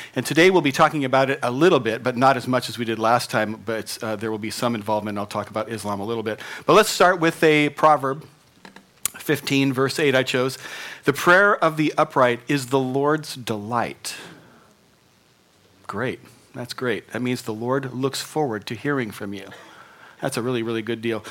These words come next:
I wonder what you would do if during worship,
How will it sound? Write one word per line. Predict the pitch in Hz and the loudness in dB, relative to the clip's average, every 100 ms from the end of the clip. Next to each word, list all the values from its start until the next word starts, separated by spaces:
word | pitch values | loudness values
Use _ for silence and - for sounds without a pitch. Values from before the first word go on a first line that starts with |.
| - - | -12 2
I | 160 | 4
wonder | 233 311 | 4 4
what | 240 | 4
you | 180 | 4
would | 165 135 | 2 4
do | 147 156 131 - | 2 4 2 2
if | 135 131 - 143 | 0 0 -6 -6
during | 131 147 156 143 120 | 0 4 4 2 2
worship, | 139 147 143 120 120 | 2 4 4 2 0